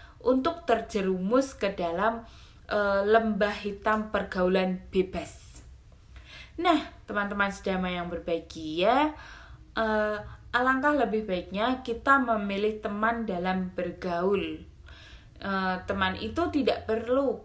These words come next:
kita terlalu dekat dengan dia. Dan tidak perlu juga kita terlalu menjauhi teman kita. Kita boleh berteman dengan siapa saja,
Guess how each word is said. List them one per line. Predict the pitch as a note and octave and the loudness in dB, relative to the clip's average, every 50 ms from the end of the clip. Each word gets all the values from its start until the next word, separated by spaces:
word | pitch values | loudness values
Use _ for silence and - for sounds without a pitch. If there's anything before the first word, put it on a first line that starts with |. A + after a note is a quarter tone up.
| - - - | -16 -12 -6
kita | G#3+ G#3+ G#3+ - - G#3 G3 F#3+ F#3+ F#3 - | -4 -4 -4 -2 -2 0 0 0 0 -4 -2
terlalu | - G#3+ G3+ A3 A3 G#3 G#3 G#3+ A3 A3 G#3 | -2 0 2 2 0 2 2 2 2 2 2
dekat | F#3+ F#3+ G3 - - - A3 G#3+ G#3+ G#3 | 0 -6 -8 -8 -2 -2 0 0 0 -2
dengan | F#3 F#3 F#3+ F#3 F#3 F#3 F#3 F3+ F3+ - - - - | -4 -2 -2 0 0 -2 -4 -6 -8 -10 -16 -20 -10
dia. | - B3+ C4+ D4+ C#4+ A#3 G#3+ G3+ G3 G3+ G3+ G3+ - - - - - - - - - - - - | 0 4 6 6 6 6 2 2 0 -2 -2 -4 -6 -12 -18 -20 -20 -18 -16 -14 -14 -12 -6 0
Dan | G3 F#3+ F#3 F#3 F#3 | 0 0 0 0 0
tidak | A#3+ B3+ A3+ C#4 C4+ - - - | 0 0 4 4 4 4 4 2
perlu | B3+ A#3+ A#3+ A#3 A3 | 2 2 2 -4 -4
juga | - A3 G3 - - A#3 A#3 B3+ C4 C4 - - - - | -6 -6 -8 -2 2 2 4 4 2 0 -4 -14 -18 -16
kita | - - C#4 C#4+ - - - - D4+ D4+ D4+ D4+ D4 D4 - - | -6 -4 -4 -4 -6 -8 0 4 4 6 6 4 2 -2 -6 -2
terlalu | - B3 A#3 A#3 A#3+ B3 C4 C#4 B3+ B3 A#3+ | -2 2 4 6 6 6 6 4 2 2 -2
menjauhi | G#3+ G3+ G#3 G3 G3 F#3+ F#3+ G3 G#3 G#3 G#3 G3+ G#3 - - - - - - - - - - - - - - - | -2 -2 -2 -2 -2 -2 -2 -2 -4 -4 -6 -6 -8 -14 -18 -20 -20 -20 -20 -20 -20 -20 -20 -20 -20 -20 -12 -6
teman | G#3+ A3 A3 A3 G#3+ G#3+ | -2 0 0 0 0 -2
kita. | G#3+ - - E3 C#3+ - - - - - - - - - - - - - - | -6 -4 0 0 0 0 -2 -10 -16 -20 -20 -20 -20 -20 -20 -20 -20 -20 -10
Kita | - A3 A3+ - D#4 D#4+ D#4+ | -4 -2 4 6 6 6 10
boleh | A#3 A3 G#3+ G#3+ | 8 8 8 8
berteman | G3+ - G3 F#3+ - - A3+ A3+ A3+ A3 G#3+ G#3+ | 4 0 -4 -4 -2 -2 0 2 2 2 2 0
dengan | G#3+ G#3+ G#3+ G#3+ | 0 0 -2 -2
siapa | G#3+ - C#4+ D4+ D4+ D4+ D#4 D#4 D4+ D4+ D4+ D#4 D#4 | -2 0 4 6 8 8 8 8 6 4 6 4 4
saja, | D#4 D4+ B3 G#3 - - - E3 E3 F3 A3 B3 | 4 4 -2 -4 -6 -6 -8 -2 0 2 0 0